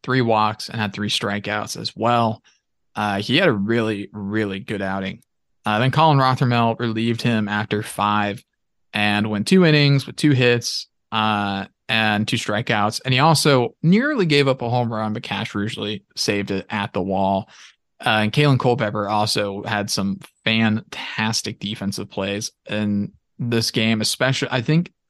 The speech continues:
particularly the game ending, um, out where he fielded it on the run and made a throw as he was falling away that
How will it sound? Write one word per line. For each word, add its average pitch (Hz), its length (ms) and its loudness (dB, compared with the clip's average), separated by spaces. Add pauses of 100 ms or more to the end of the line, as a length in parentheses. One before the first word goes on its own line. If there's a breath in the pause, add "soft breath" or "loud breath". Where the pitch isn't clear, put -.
(140)
particularly 131 880 2
the 113 320 0 (100)
game 117 460 2
ending, 110 480 0 (840 loud breath)
um, 98 340 0
out 98 400 0
where 110 340 2
he 101 460 -2
fielded 147 340 6
it 127 180 4
on 135 200 4
the 123 100 2
run 117 540 0
and 127 160 0
made 143 180 4
a 131 60 6
throw 135 800 4
as 156 300 0
he 175 100 0
was 135 160 -2
falling 120 460 0
away 113 580 0
that 110 380 -2